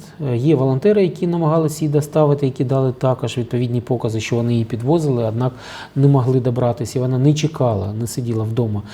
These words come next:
чекала, коли ж вона добереться, коли відновлять цей мост, а поїхала працювати у Київський військовий шпиталь. І таким чином, фактично,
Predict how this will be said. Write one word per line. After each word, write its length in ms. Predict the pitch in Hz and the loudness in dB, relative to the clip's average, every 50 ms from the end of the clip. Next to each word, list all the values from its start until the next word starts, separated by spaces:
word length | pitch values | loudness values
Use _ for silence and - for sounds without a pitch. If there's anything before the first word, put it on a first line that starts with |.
| - - - | -18 -16 -8
чекала, 380 | - - 135 - 135 120 113 110 | -8 -6 0 2 2 2 2 0
коли 220 | 113 123 117 117 | 0 -2 -2 0
ж 100 | 110 120 | 0 0
вона 160 | 117 110 110 | -2 -2 0
добереться, 640 | 107 123 117 123 151 190 226 226 220 - - 185 175 - - - - - - | 0 0 4 4 6 6 6 4 2 -2 -6 -8 -8 -8 -12 -20 -20 -18 -6
коли 340 | - 135 120 120 120 117 | -4 -2 0 0 0 0
відновлять 480 | 110 117 117 127 131 117 110 110 107 - | -2 -2 -2 0 0 0 0 -2 -2 -4
цей 200 | - - 127 120 | -2 0 0 2
мост, 320 | 127 151 208 240 226 - - - - - - - - - - - - - - - | 4 4 4 4 4 0 -4 -14 -18 -20 -20 -20 -20 -20 -20 -20 -20 -20 -6 0
а 160 | 254 208 233 | 2 2 2
поїхала 800 | 240 - - 147 151 180 196 196 - 196 175 165 160 151 151 156 | 2 2 2 2 2 2 2 0 0 0 0 2 2 2 2 0
працювати 720 | 156 - - 127 - - 127 117 127 151 175 170 - - - - 139 | -2 -4 -4 -4 -4 -4 -2 0 0 0 0 0 -2 -6 -6 -2 -2
у 220 | 147 170 175 170 175 - - - - - - - | 0 0 0 -4 -6 -10 -16 -20 -20 -20 -12 -2
Київський 440 | - 139 151 165 156 160 - - 110 | 0 2 2 2 2 -2 -4 -4 -4
військовий 360 | 98 - - - 113 113 110 | -4 -4 -4 -4 -2 -2 -4
шпиталь. 420 | - - - 104 98 - 98 92 92 - - - - - - - | -4 -6 -10 -10 -8 -6 -8 -8 -8 -10 -16 -20 -20 -20 -6 -4
І 100 | 135 131 | 0 2
таким 300 | - 175 - 202 190 170 | 2 2 2 0 -2 0
чином, 300 | - - 226 220 208 - | 0 0 0 0 0 0
фактично, 720 | - - 143 - - 170 170 160 165 - - 120 110 98 | 0 -2 -6 -2 0 0 0 2 0 -4 -6 -6 -6 -6